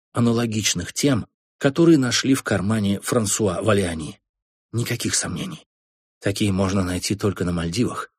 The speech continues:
и их воспроизвели в пятидесяти скульптурах метровой высоты,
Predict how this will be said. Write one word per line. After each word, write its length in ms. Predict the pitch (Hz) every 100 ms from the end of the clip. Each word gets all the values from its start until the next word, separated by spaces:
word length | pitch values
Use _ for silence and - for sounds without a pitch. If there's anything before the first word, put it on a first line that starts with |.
| _ _ -
и 120 | 120
их 340 | - 160 - -
воспроизвели 680 | 123 - 117 104 113 143
в 100 | 147
пятидесяти 540 | - 135 170 147 131 127
скульптурах 640 | - 120 104 165 151 -
метровой 440 | 127 107 135 131 117
высоты, 600 | 110 104 - 175 120